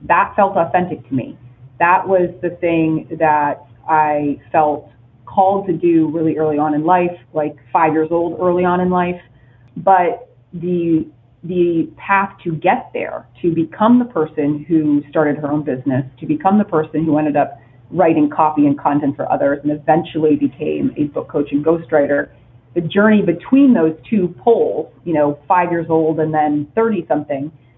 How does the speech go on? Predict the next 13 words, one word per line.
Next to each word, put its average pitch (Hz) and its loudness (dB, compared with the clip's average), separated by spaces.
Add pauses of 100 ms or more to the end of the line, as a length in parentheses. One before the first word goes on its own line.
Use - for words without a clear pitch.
(120)
was, 180 2 (320)
was 165 0
very 175 0
jagged 170 0 (340)
in 180 -4
between. 208 -4 (180)
Um, 151 -2
it 165 -4
was 165 -6
windy 180 0
and 147 -2
twisty, 147 -4
as 139 -2